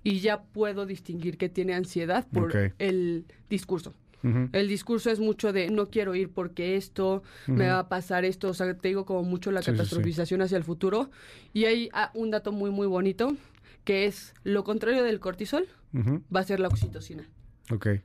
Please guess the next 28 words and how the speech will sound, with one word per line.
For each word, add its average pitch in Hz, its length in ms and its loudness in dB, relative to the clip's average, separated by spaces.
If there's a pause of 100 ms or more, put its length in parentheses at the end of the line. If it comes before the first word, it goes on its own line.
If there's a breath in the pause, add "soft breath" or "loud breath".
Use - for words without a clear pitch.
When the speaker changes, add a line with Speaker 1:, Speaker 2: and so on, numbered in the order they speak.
(120)
Speaker 1:
O 190 120 2
sea, 190 380 2
entonces, 214 640 2
si 202 160 -2
tú 233 140 0
quieres 247 260 0
apoyar 180 520 0
a 180 120 2
alguien 196 280 0
con 175 220 -2
ansiedad, 196 440 0 (160)
Speaker 2:
Ujú. 123 200 2
Speaker 1:
le 202 140 2
puedes 226 240 0
explicar 202 440 -4
más 202 180 -2
o 190 40 -2
menos 190 300 0
la 170 60 2
ansiedad, 220 380 2
mandas 196 360 2
este 180 240 -2
video, 226 520 4
le 190 120 0
mandas 165 460 -4
otro 165 180 0
Speaker 2:
Ujú. 156 100 -4
Speaker 1:
podcast, 240 560 2